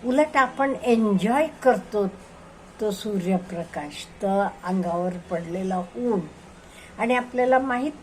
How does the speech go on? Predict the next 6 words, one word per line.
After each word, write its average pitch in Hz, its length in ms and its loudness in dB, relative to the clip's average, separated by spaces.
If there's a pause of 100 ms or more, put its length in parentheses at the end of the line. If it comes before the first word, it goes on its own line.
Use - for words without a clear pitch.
पण 262 160 4
आहे, 214 320 0
हे 214 280 -2
उन्हामुळे 196 840 0 (140)
आपल्याला 175 600 0 (1700)
व्हिटॅमिन 196 800 2